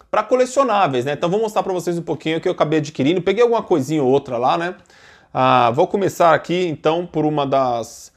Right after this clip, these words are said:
figuras que, inclusive, eu já mostrei aqui no canal, duas delas, né? Que é da coleção do jogo, do jogo dos Vingadores, né? Lançado pra PlayStation quatro e pra Xbox One e P C também.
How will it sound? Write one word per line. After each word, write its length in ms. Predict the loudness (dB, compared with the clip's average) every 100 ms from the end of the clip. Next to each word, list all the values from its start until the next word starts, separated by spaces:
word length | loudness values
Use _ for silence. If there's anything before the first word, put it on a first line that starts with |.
| _ _ _
figuras 320 | -4 0 0 -2
que, 80 |
inclusive, 320 | -2 0 0 0
eu 20 |
já 100 | -2
mostrei 320 | -2 -2 -2
aqui 160 | -2 -4
no 120 | -2
canal, 360 | -2 2 0
duas 320 | 0 0 0 0
delas, 380 | 0 0 0
né? 220 | -4 -8 -10 _ _
Que 100 | -4
é 40 | -2
da 100 | 0
coleção 600 | 2 2 0 0 0 0
do 320 | -2 -2 -4
jogo, 500 | 2 4 4 2 -6
do 180 | -8 -6
jogo 300 | 0 0 0
dos 160 | -4
Vingadores, 560 | -4 -2 -2 0 0 -2
né? 80 | -4
Lançado 380 | -6 -6 -6 -6
pra 80 |
PlayStation 480 | -10 -8 -8 -6 -8
quatro 380 | 2 2 2 0
e 20 |
pra 180 | -4 -6
Xbox 400 | -4 -4 -4 -4
One 300 | -4 -4 -6
e 80 | -10
P 180 | -6 -6
C 220 | -2 -4
também. 480 | -4 -6 -4 -6